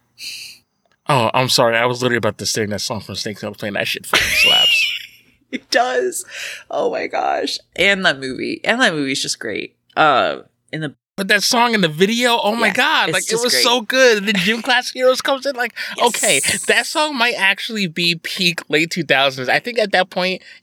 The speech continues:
Speaker 1: there was nothing better than that. Like, everything that was leading up to that.
Speaker 2: Yes.
Speaker 1: It's, oh, so good.
Speaker 2: That's my whole aesthetic. That's my vibe. I love it so much. The second Cobra Starship album,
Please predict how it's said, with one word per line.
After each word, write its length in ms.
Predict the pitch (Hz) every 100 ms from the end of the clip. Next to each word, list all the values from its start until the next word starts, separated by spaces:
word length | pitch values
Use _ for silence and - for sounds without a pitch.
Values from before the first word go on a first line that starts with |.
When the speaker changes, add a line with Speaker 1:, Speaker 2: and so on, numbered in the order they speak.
| _ _ 185
Speaker 1:
there 120 | 170
was 200 | 180 156
nothing 420 | 170 170 170 151
better 260 | 143 135 120
than 140 | 113
that. 260 | 107 107 -
Like, 280 | 123 110 -
everything 520 | 147 185 196 202 190
that 180 | 165 147
was 180 | 143 131
leading 320 | 139 143 123
up 140 | 120
to 60 | 151
that. 240 | 143 156 - _ -
Speaker 2:
Yes. 460 | 160 - - -
Speaker 1:
It's, 400 | 147 - - - -
oh, 260 | 143 123 107
so 220 | - 120
good. 260 | 117 107 98
Speaker 2:
That's 260 | 175 175 -
my 100 | 165
whole 220 | 160 185
aesthetic. 480 | 185 - 180 - -
That's 240 | 165 165 170
my 100 | 170
vibe. 420 | 92 50 60 65
I 80 | 87
love 180 | 113 104
it 160 | 90
so 120 | - 135
much. 640 | - - - - - - _ _ _ - - -
The 440 | 170 160 143 120 - -
second 500 | - 175 165 156 - _
Cobra 260 | 151 131 131
Starship 420 | 127 127 - -
album, 480 | 85 - 98 -